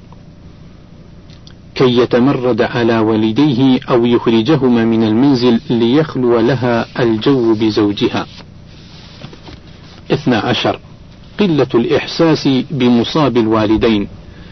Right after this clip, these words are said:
فبعض الرجال لم يجرب الأبوة، وبعض النساء لم تجرب الأمومة، فتجد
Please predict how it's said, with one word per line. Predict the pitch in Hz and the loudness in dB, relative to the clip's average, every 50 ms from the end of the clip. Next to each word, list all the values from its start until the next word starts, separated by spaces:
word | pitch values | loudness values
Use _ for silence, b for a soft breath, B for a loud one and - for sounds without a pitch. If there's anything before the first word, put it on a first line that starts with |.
| B B B B B - - | B B B B B -4 -2
فبعض | 113 110 117 110 117 117 | 0 0 0 -2 0 0
الرجال | 120 117 113 117 113 110 127 147 143 139 135 135 127 123 117 - - | 0 2 2 2 2 2 2 0 2 2 2 2 0 0 -2 -2 -2
لم | 131 120 117 120 117 | 0 0 2 2 2
يجرب | 117 113 107 127 160 151 139 127 117 117 | 2 2 2 0 0 0 0 0 0 0
الأبوة، | 113 107 - - 117 110 135 165 151 123 110 95 - - - - - - - - - - | -2 -2 0 -2 -2 -2 0 -2 0 0 0 -2 -2 -8 -18 -20 -20 -20 -20 -20 -4 -2
وبعض | 127 110 110 113 113 117 110 | -2 0 0 -2 -2 0 0
النساء | 107 110 110 104 - - 143 131 123 120 - 139 120 113 113 - - | 0 0 0 0 -2 -2 0 0 0 0 0 -2 -2 -2 -2 -2 -2
لم | 120 127 113 110 | -2 -2 -2 -2
تجرب | - - 113 107 139 139 127 123 120 113 | -2 -4 -2 0 0 0 2 0 0 2
الأمومة، | 117 110 110 - 127 120 147 170 151 120 107 98 - - B B B B B B B B B B - - | 0 -2 0 0 0 0 2 2 2 2 0 -2 -4 -10 B B B B B B B B B B -4 -2
فتجد | 123 123 - 180 175 143 151 156 131 135 135 131 127 | -2 0 2 0 0 2 0 -2 0 2 2 2 2